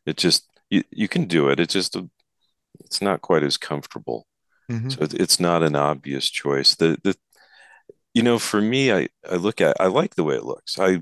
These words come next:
Speaker 2: I do
Speaker 1: I
Speaker 2: too,
Speaker 1: like,
Speaker 2: sure.
Speaker 1: I
Speaker 2: Absolutely.
Speaker 1: like the old Nikons. I still have my old Nikon film cameras, the F M series, F E series, et cetera. And I, and I've, what I'm about to say, I've said before. Um,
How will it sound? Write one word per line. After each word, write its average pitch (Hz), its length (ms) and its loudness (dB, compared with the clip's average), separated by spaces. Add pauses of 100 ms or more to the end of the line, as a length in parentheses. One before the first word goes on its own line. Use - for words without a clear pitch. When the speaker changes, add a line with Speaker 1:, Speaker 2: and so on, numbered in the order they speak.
(100)
Speaker 2:
I 156 120 6
do 90 160 2
Speaker 1:
I - 20 -2
Speaker 2:
too, 82 100 4
Speaker 1:
like, 98 140 6
Speaker 2:
sure. 90 280 2 (200)
Speaker 1:
I 104 60 6
Speaker 2:
Absolutely. 98 340 4
Speaker 1:
like 107 260 4 (500)
the 92 120 0
old 87 200 0
Nikons. 90 420 -2
I 90 80 -2
still 107 340 0
have 113 240 0
my 82 140 0
old 71 240 -4 (680)
Nikon 76 460 -2
film 73 320 -2
cameras, 62 480 -8
the 71 140 0
F 71 180 -2
M 76 220 0
series, 71 500 0
F 71 200 -4
E 73 120 -4
series, 67 640 0
et - 160 -6
cetera. 65 400 -2 (640)
And 87 120 4
I, 87 140 4
and 90 140 0
I've, 82 220 0 (260)
what 90 160 0
I'm 82 140 2
about 85 340 0
to 78 60 -6
say, 78 220 2
I've 78 100 0
said 78 300 -4
before. 76 680 -4 (800)
Um, 76 420 -2